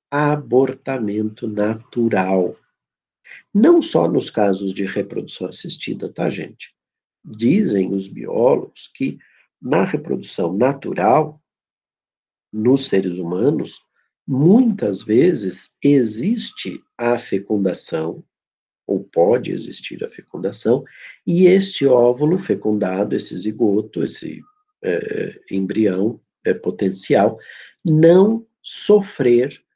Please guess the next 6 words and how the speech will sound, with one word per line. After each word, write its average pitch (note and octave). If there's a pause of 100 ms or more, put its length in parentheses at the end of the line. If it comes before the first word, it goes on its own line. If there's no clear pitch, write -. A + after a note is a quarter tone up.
(160)
um G3
processo G3
chamado A2+
de C3
nidação. D#3+
O G#2+